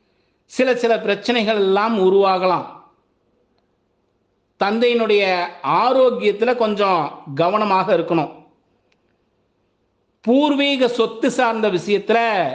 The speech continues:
கொஞ்சம் ஏதாவது கருத்து வேறுபாடுகள் ஏற்படுறதுக்கும், கூட பிறந்த சகோதரர்கள்ட்ட, அதாவது அண்ணன் தம்பிகிட்ட எல்லாம் கொஞ்சம் கருத்து வேறுபாடுகள் எல்லாம் ஏற்படக்கூடிய வாய்ப்புகள் எல்லாம் கூட உண்டு.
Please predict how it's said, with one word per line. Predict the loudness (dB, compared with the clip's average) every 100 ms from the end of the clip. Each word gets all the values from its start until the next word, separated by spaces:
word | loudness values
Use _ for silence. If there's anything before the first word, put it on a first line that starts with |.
| -10 -20 _ _ _ _ _ _ _
கொஞ்சம் | 0 0 2 0
ஏதாவது | 2 2 2 0 0
கருத்து | -2 0 0 0
வேறுபாடுகள் | 2 2 2 0 0 2
ஏற்படுறதுக்கும், | 2 2 0 -2 0 -4 0 0 -2 -6 -18 _ _ _ -2
கூட | 0 2 0
பிறந்த | 0 0 2 2 2 -2 -8 -18 -20 -6
சகோதரர்கள்ட்ட, | -4 0 2 2 2 2 0 0
அதாவது | -2 0 0 0
அண்ணன் | 0 0 0 0
தம்பிகிட்ட | 2 0 0 0
எல்லாம் | 0 0 0 -2 -6 -6
கொஞ்சம் | -2 0 0 0
கருத்து | -2 0 0
வேறுபாடுகள் | 2 2 0 0 0
எல்லாம் | 0 0 0 2
ஏற்படக்கூடிய | 0 0 -2 0 0 2
வாய்ப்புகள் | 2 -2 -4 -2 0
எல்லாம் | 0 -2 -2
கூட | 0
உண்டு. | 2 0 0 -6 -18